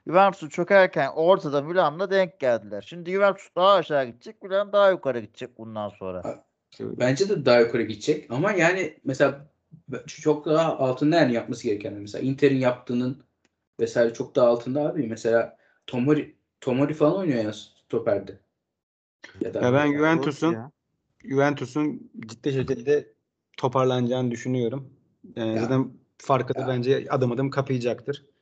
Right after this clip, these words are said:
Speaker 1: Juventus
Speaker 3: Roma
Speaker 1: Roma
Speaker 3: maçı da
Speaker 1: oynamaz bu kadroyla abi.
Speaker 3: Aa, bak sana diyeyim, Süper Kupayı alacak yarın.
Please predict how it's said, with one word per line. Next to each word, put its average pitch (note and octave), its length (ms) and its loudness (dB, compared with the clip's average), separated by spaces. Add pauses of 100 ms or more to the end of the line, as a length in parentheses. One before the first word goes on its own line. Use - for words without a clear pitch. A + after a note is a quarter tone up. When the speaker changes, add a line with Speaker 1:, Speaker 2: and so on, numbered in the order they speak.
Speaker 1:
Juventus C#3+ 340 -2
Speaker 3:
Roma C#3 140 4
Speaker 1:
Roma C3+ 100 2
Speaker 3:
maçı C#3 180 -2
da - 100 0
Speaker 1:
oynamaz C#3 360 -2
bu A2 100 -10
kadroyla G#2 680 -4
abi. F2+ 120 -14 (680)
Speaker 3:
Aa, A#2 240 -2
bak A#2+ 160 -2
sana C3+ 200 0
diyeyim, C#3+ 180 0
Süper C3 300 -2
Kupayı C3 280 2
alacak C3 340 0
yarın. A2+ 380 -4